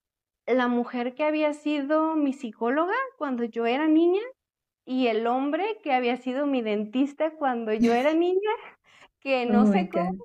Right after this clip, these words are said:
Speaker 1: pero ellos terminaron siendo esposos y ellos eran los dueños del lugar.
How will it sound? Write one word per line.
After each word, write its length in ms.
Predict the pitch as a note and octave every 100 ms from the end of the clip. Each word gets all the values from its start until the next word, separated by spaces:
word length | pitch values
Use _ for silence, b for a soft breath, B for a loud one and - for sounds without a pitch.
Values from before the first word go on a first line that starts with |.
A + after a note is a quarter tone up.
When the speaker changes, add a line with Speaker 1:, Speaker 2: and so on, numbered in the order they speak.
| -
Speaker 1:
pero 200 | C4+ B3
ellos 300 | A#3+ C4 D4+
terminaron 640 | D4+ C#4+ A#3+ A#3+ C4 D#4
siendo 300 | D4 C#4 C#4
esposos 540 | D4 - C4 E4 G4+ A#4+ - -
y 180 | A#3+ A#3+
ellos 380 | B3 B3+ C#4+ D4+
eran 360 | D#4+ A4 G4 A#3+
los 180 | G#3+
dueños 440 | G#3 A3 G#3 G3+ G#3
del 140 | G3+
lugar. 400 | F3+ E3+ E3 -